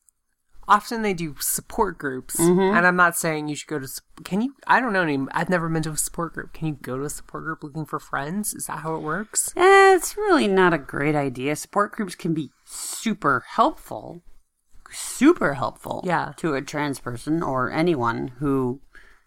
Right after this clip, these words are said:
Speaker 2: who is, you know, looking to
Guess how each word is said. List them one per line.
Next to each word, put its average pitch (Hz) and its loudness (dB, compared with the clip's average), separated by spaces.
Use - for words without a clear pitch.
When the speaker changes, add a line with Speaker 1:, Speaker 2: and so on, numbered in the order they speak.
Speaker 2:
who 135 0
is, - -8
you 160 0
know, 123 -4
looking 147 0
to 139 -2